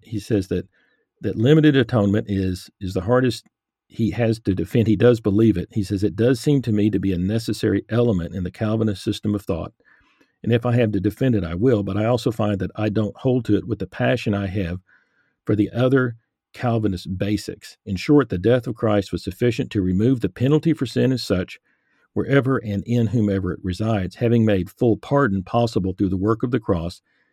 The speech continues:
it is God's own sovereign decision as to whom he will, according to his eternal counsel, extend that pardon.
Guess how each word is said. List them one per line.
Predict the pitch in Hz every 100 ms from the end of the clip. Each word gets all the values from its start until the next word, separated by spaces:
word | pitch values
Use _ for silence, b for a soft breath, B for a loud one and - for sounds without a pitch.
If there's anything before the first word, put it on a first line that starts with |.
| _
it | 95
is | 95
God's | - 110 113 113
own | 101
sovereign | 92 117 117 123 123
decision | 120 - 95 95 95
as | 92
to | 92
whom | 113 117
he | 107 110
will, | 98 95 98 - _ _ _
according | - - 139 151 131
to | 110
his | 95
eternal | 98 - 139 120 95
counsel, | - 117 117 - -
extend | 98 - - 127 120
that | 98 -
pardon. | - 117 98 82